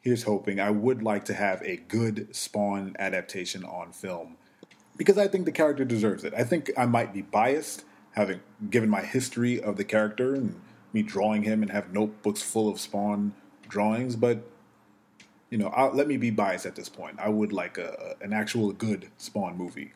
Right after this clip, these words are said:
to come out. But the most important takeaway of the whole little side B is that Michael Jai White was the first, first African-American man to portray a comic book superhero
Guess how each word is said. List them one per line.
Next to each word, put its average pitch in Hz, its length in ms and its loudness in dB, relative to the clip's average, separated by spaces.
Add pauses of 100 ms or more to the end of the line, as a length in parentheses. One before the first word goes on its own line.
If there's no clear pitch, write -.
(160)
to - 100 -16
come 92 200 -8
out. - 160 -14 (1200)
But 160 180 6
the 123 60 0
most 127 260 4
important 117 380 2
takeaway 120 480 2
of 107 280 -2
the 101 100 -2
whole 101 500 0
little 101 420 -2
side 98 400 -4
B 107 300 0
is 107 220 -4
that 110 200 0 (400)
Michael 101 300 0
Jai 117 220 4
White 107 320 2
was 107 160 -4
the 98 100 -6
first, - 720 0 (180)
first - 720 0 (360)
African-American 139 920 2
man 104 360 -2 (220)
to - 120 -6
portray 110 420 0
a 95 140 -6
comic 127 380 -2
book 117 160 -2
superhero 104 600 -2